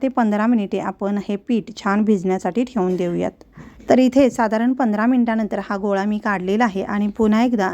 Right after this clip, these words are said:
एक दीड ते दोन मिनिट हा गोळा आपण छान असा मळून घ्यायचा आहे. मस्त मऊसूद असं हे पीठ आपलं बनवून तयार झालेलं आहे. गोळा असा मळल्यानंतर छान मऊसूद झालेला आहे, पण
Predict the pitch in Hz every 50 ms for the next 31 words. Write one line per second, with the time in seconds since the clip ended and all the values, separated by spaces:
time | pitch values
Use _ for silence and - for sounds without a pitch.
0 | - - 214 208 196 208 190 214 214 214 208 220 254 247 202 220 208 214 220 226
1 | 214 190 185 - 202 - 208 196 190 202 196 202 202 196 196 185 202 208 - -
2 | 208 196 202 202 - 226 220 214 190 185 196 220 226 247 226 208 - 214 185 190
3 | 226 247 - - - - - - - 240 233 240 - - 294 285 269 240 214 208
4 | 208 - 262 214 220 214 - 233 196 214 208 - 214 202 170 202 180 - 208 190
5 | 180 202 202 190 185 185 196 185 170 165 170 175 185 190 180 175 165 170 170 165
6 | - 175 165 - _ _ _ - - _ _ - 269 233 262 254 262 294 285 247
7 | 233 247 240 277 277 262 247 214 214 233 240 247 247 233 240 226 - - - 233
8 | 240 269 269 247 208 202 202 - 269 262 247 294 254 247 240 226 226 185 - 190
9 | 190 - - 220 214